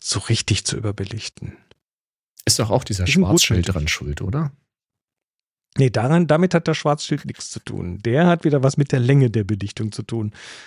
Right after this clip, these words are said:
Speaker 1: Und so.
Speaker 2: <laughs>
Speaker 1: Das ist aber, das, das ist alles Thema für einen Workshop, weil, äh, da, da reden wir natürlich auch drüber, was passiert eigentlich, wenn ich Langzeitbelichtung mit Film mache.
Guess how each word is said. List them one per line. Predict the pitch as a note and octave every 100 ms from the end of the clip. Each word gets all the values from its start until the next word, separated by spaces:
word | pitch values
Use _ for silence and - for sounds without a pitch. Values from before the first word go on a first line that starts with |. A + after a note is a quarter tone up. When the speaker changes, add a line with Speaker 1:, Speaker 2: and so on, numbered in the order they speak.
| - - - - - -
Speaker 1:
Und | A#2+ G#2+ G#2+
so. |
Speaker 2:
<laughs> | F#3 F#2+ G#3+ F3+ F3+ _ _ _ -
Speaker 1:
Das | C#3+
ist | D3 D3
aber, | C#3 C#3
das, | C3+ D#3 - - F3+
das | F3+ G#3+
ist | A#3+
alles | G#3+ A3+
Thema | - G3+ G3 F#3
für | E3
einen | D#3
Workshop, | D#3+ F3+ G#3 F#3
weil, | E3 D#3 D#3
äh, | D3 C#3+
da, | C#3+ C#3+ D3+
da | D3+ C#3
reden | C#3
wir | D3
natürlich | C3 C#3 -
auch | C3
drüber, | - A#2 G#2+
was | G#2+ -
passiert | A2+ - -
eigentlich, | A#2 A2+ A2+
wenn | A2+
ich | A2
Langzeitbelichtung | B2+ D3 A#2 - A2+ A2+ B2
mit | A2+ -
Film | E3+
mache. | A#2+ G2+ A2